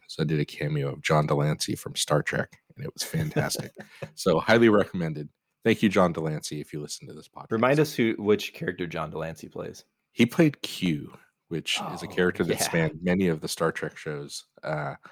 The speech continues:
Speaker 1: he was on The Next Generation and Voyager. He was on one episode of Deep Space Nine, and he's due to return, um, in, uh, the next season of Picard, which looks like it's gonna be very Q-centric. I think he, he was even in an episode of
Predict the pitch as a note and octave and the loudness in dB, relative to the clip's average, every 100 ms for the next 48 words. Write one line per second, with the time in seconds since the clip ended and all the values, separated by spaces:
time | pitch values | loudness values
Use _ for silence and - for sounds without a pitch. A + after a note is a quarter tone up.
0 | - - _ - F2+ E2 D#2+ D#2 D2+ D#2 | -20 -20 _ 0 2 2 0 -2 -4 -8
1 | - - E2 B2 - B2 G2+ E2 D2+ G#2+ | -10 -6 4 4 6 4 4 0 2 6
2 | G#2+ - G2 F#2+ F2 D2+ D2 D#2 F2+ G2 | 6 4 4 4 0 -4 -6 -4 0 0
3 | G2+ F2 G2+ F2 E2 E2+ - - E2 - | 0 -2 2 2 2 -4 -4 -2 -2 -2
4 | D2+ D2+ D#2 - _ _ _ - E2+ D#2+ | -6 -6 -8 -12 _ _ _ -8 -4 -2
5 | D#2+ - F2+ G2 F2 E2 - F#2 E2+ D#2+ | -4 -2 2 4 4 0 -2 0 0 0
6 | D#2+ - _ - D#2+ D2+ C#2+ F2 _ _ | -4 -10 _ -14 -10 -10 -12 -16 _ _
7 | _ - - _ _ _ E2+ D#2+ D#2 D#2 | _ -20 -20 _ _ _ 2 4 4 0
8 | D#2 - _ _ _ D2+ C#2+ D#2 D#2+ E2 | -4 -10 _ _ _ -2 0 2 2 2
9 | G#2+ E2+ E2+ - F#2+ F#2 G2 - F#2 G2+ | -2 -4 -2 0 2 4 4 2 2 2
10 | A#2+ C#2 - F2+ - - - D#2 D#2 D2+ | 2 2 -4 -12 -12 -12 -12 -8 -6 -6
11 | - E2 - D#2 - - - - - - | -8 -8 -4 -4 -4 -6 -8 -8 -10 -10
12 | A#2 C3+ D#3+ - B2+ D3+ D3 D3+ E3 D#3 | -2 2 2 6 8 8 8 6 6 6
13 | C3+ C#3 A#2+ C3 A#2 G2+ F2 - | 6 2 4 4 6 4 2 -6